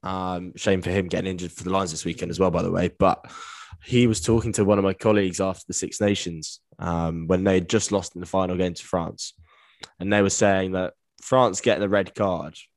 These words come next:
actually helped France 'cause it galvanizes the group. It brings them all together. They play that little bit harder.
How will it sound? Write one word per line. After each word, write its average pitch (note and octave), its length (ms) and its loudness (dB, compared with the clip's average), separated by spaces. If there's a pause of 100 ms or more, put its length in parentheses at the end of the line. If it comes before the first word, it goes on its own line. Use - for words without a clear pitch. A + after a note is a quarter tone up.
(120)
actually F#2+ 280 -4
helped G2 340 -2
France E2 320 -8
'cause F#2 160 -12
it - 140 -14
galvanizes F2+ 800 -4
the - 80 -18
group. F#2 320 -8
It - 80 -20
brings G2 260 -6
them F2+ 100 -10
all F2+ 80 -8
together. E2+ 360 -6
They F2 120 -8
play G2 240 -2
that F2+ 180 -6
little F#2+ 200 -4
bit F2 140 -6
harder. F2+ 520 -6